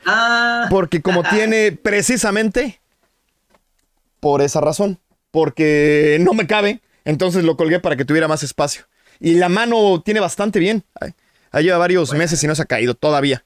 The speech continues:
Speaker 2: Con todo y que se le rompió la pata por andar de valiente. Esta es tal vez de las más importantes, Tokai Razar, que tal vez
Speaker 1: Esto.
Speaker 2: es la mejor figura de neca de la historia. O sea, Tokai Razar es algo que está en su propio rango. Es una cosa
Speaker 1: Está a otro nivel.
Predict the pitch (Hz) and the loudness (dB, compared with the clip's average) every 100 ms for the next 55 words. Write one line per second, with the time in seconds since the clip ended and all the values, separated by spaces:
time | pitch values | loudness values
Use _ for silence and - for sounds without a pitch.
0 | _ - 127 156 139 127 117 117 139 123 | _ -6 -2 -2 -2 -2 -2 -2 -2 -2
1 | 135 123 120 120 123 113 120 113 117 - | -6 -4 -2 -2 -2 -2 -2 0 -2 -6
2 | - _ - - - - 247 - 247 247 | -18 _ -20 -20 -10 -4 -2 -2 -2 0
3 | 240 226 208 190 220 208 190 180 196 202 | 0 0 0 0 0 0 0 -2 -2 -2
4 | 247 - 190 196 190 175 185 190 160 185 | -4 -4 -2 0 0 0 -2 -2 -4 -2
5 | 185 190 - - 214 220 214 - - _ | 0 0 -2 -2 0 0 0 -4 -8 _
6 | 175 185 180 175 170 170 - 220 214 202 | 0 2 2 2 0 0 0 0 0 -2
7 | - 180 156 202 202 190 170 156 160 175 | -4 -2 2 2 2 0 0 0 0 -2
8 | 175 143 123 123 - 143 110 104 113 139 | -2 0 0 -2 -2 -2 -2 -4 -2 -2
9 | 131 - - - _ 214 214 208 185 196 | -2 -4 -16 -20 _ -4 -2 0 0 -2
10 | 196 185 175 175 175 175 147 - 160 160 | -2 -2 -2 -2 -2 -2 -2 -2 0 0
11 | 143 - 147 - 165 160 160 156 143 131 | -2 -2 -4 -2 -2 0 0 0 2 4
12 | 123 117 104 104 90 - 143 143 131 135 | 4 4 2 2 -2 -4 -4 -2 0 0
13 | 175 143 135 135 131 120 117 123 135 135 | -2 -4 -4 -4 -2 -2 -6 -6 -6 -6
14 | 127 123 113 | -6 -8 -10